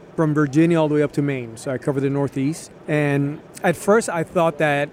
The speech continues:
"Oh, the next three years I'm not gonna be in any ministry," right? That's my, was my initial thought. But this is ministry because I'm, I'm pairing people with God's calling. I'm helping them see God's calling upon their lives.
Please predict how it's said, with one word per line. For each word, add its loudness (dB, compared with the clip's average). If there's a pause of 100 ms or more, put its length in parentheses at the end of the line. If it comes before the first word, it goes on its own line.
(100)
"Oh, 4
the 4
next 2
three 4
years 4
I'm -2
not -2
gonna -2
be 0
in 0
any 0
ministry," -4
right? -6
That's -4
my, -2
was -2
my -2
initial -4
thought. -2 (160)
But 2
this 2
is -6
ministry 0
because -2
I'm, 0 (120)
I'm -2
pairing 2
people 2
with -2
God's -4
calling. -6
I'm -8
helping -2
them 0
see 0 (160)
God's -2
calling -6
upon -8
their -6
lives. -8